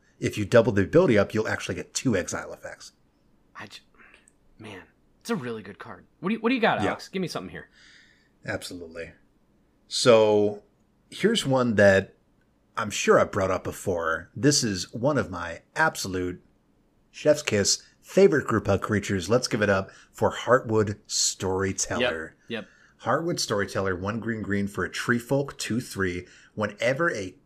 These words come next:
Speaker 1: player casts a non-creature spell, each of that player's opponents may draw a card. Holy moly, Mike.
Speaker 2: <laughs>
Speaker 1: When this card is on the battlefield,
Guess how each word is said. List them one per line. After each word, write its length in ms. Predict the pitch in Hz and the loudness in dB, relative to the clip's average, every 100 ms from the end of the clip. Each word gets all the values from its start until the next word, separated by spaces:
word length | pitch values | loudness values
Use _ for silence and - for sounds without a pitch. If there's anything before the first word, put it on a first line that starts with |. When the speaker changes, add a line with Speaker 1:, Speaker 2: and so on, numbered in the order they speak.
| _ | _
Speaker 1:
player 600 | - - 110 127 139 143 - | -14 -6 -2 -2 -2 -6 -12
casts 560 | - 107 - - - - | -10 -8 -8 -6 -6 -6
a 120 | 95 | -10
non-creature 840 | 85 87 92 104 135 - 113 - 117 | -10 -8 -6 -6 -6 -6 -6 -4 -6
spell, 600 | - - 92 90 90 - _ _ _ _ | -4 -2 -2 -2 -8 -12 _ _ _ _
each 280 | 120 139 113 | -4 -2 -2
of 80 | 92 | -6
that 180 | 87 | -8
player's 320 | - 101 107 98 | -6 -6 -4 -6
opponents 520 | - 95 101 101 - | -8 -8 -8 -8 -8
may 160 | 87 | -10
draw 360 | 80 - 90 90 | -10 -8 -6 -6
a 40 | |
card. 480 | - - 85 82 82 - _ _ _ _ _ _ | -8 -8 -6 -8 -10 -18 _ _ _ _ _ _
Holy 760 | - 135 165 196 202 208 139 143 | -8 2 4 6 4 4 4 6
moly, 360 | 123 87 135 - | 4 4 2 2
Mike. 280 | 190 214 - 196 - - - - | 2 2 0 -4 -6 -10 -8 -10
Speaker 2:
<laughs> 100 | - | -8
Speaker 1:
When 320 | 117 113 104 90 | -4 -2 -4 2
this 260 | 185 - | 2 2
card 420 | - 165 139 127 | 2 2 4 4
is 160 | 120 117 | 2 -2
on 120 | 113 | -2
the 60 | 104 | -4
battlefield, 720 | - 95 - - 85 78 - | -6 -6 -8 -12 -14 -14 -18